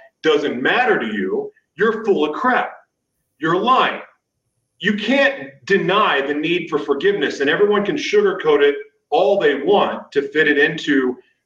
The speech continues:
their agenda of not liking me or because you wanna side with him. But the fact is this, without forgiveness, you can't have love. Without forgiveness, you really can't even have truth.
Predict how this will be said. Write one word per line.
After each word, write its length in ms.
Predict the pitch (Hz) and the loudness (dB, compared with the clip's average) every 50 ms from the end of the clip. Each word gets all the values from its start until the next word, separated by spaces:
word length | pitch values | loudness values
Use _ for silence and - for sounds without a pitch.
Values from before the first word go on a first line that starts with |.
| _ _ _ | _ _ _
their 200 | - 147 - 151 | 0 2 2 2
agenda 480 | - - - 147 160 156 151 151 139 - | 0 -2 -2 -2 -2 0 2 0 0 0
of 60 | 127 | 0
not 220 | 123 120 120 117 | 0 0 -2 0
liking 380 | 117 135 151 156 - 170 160 151 | 0 0 -2 -2 -2 -6 -6 -4
me 300 | 151 151 156 156 156 156 180 190 | -4 -2 -2 -2 0 2 2 2
or 240 | 175 160 143 139 139 | 4 2 0 0 -2
because 280 | 139 139 143 143 - 139 | -4 -6 -6 -6 -4 -4
you 120 | 147 139 | -2 -2
wanna 160 | 135 135 135 | 0 -2 -2
side 420 | - - - - 170 180 185 180 160 | -4 -6 -6 -2 0 0 0 0 -2
with 200 | 147 - - - | -4 -6 -8 -12
him. 160 | 95 92 - _ _ _ _ _ _ _ _ _ - | -16 -16 -18 _ _ _ _ _ _ _ _ _ -6
But 140 | 175 - | -4 -2
the 100 | - 175 | -2 -4
fact 340 | 180 - 208 196 190 185 185 - 147 139 | -4 -2 0 0 0 0 0 0 0 0
is 120 | 123 - | 0 0
this, 520 | 135 127 117 - - - - - - _ _ _ _ _ - | 0 -2 -2 -2 -6 -12 -16 -18 -20 _ _ _ _ _ -6
without 440 | 147 156 156 190 202 220 - - - | -4 -2 0 2 0 0 0 -2 -4
forgiveness, 760 | 160 143 - 131 143 143 139 143 143 139 139 - - - _ _ - | -4 0 2 4 4 4 2 0 -2 -2 -4 -10 -12 -16 _ _ -12
you 120 | - 151 151 | -10 -10 -8
can't 320 | 151 156 175 180 190 190 | -6 -4 -4 -2 -2 -2
have 320 | - 139 135 123 107 104 98 | -2 -2 -2 -2 -4 -6 -8
love. 220 | 95 90 80 - - - _ _ _ _ _ _ _ - - _ - | -8 -8 -8 -10 -14 -20 _ _ _ _ _ _ _ -20 -14 _ 0
Without 420 | 143 143 143 175 202 220 - - | 0 2 2 2 0 0 0 -2
forgiveness, 840 | - 165 - - 180 190 - 127 117 104 - - - - - _ _ _ _ _ _ _ _ _ _ _ _ _ _ _ | -4 -6 -2 -2 -2 -2 -2 -2 -4 -6 -6 -8 -12 -16 -18 _ _ _ _ _ _ _ _ _ _ _ _ _ _ _
you 200 | - 185 208 - | -2 -2 0 0
really 320 | 185 226 247 247 226 - - | 0 0 0 0 0 0 -2
can't 220 | - 208 202 202 | 0 0 2 2
even 180 | 196 185 170 160 | 2 0 -2 -2
have 260 | - - - - - | -2 -2 -4 -4 -6
truth. 560 | - - - 202 180 - - - - - _ | -8 -4 0 0 0 0 -2 -6 -14 -18 _